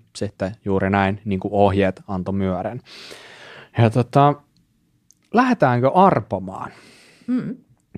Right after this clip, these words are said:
Speaker 1: Et mä oon tehnyt silleen, että mä oon noi kaikki kommentit nyt tavallaan niin kuin laittanut sellaiseen taulukkomuotoon. Ja ne on numeroitu. Ykkösestä, ää, kolmesataakymmeneen.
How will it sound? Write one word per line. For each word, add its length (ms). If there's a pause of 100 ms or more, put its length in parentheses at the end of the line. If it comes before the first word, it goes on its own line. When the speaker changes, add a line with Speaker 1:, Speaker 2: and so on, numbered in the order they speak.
(140)
Speaker 1:
Et 80
mä 80
oon 100
tehnyt 260
silleen, 540 (800)
että 180
mä 100
oon 120
noi 140
kaikki 440 (440)
kommentit 680
nyt 300 (720)
tavallaan 400
niin 160
kuin 260 (380)
laittanut 420
sellaiseen 220
taulukkomuotoon. 840 (1160)
Ja 160 (120)
ne 140
on 80
numeroitu. 480 (1000)
Ykkösestä, 680 (520)
ää, 400 (140)
kolmesataakymmeneen. 1700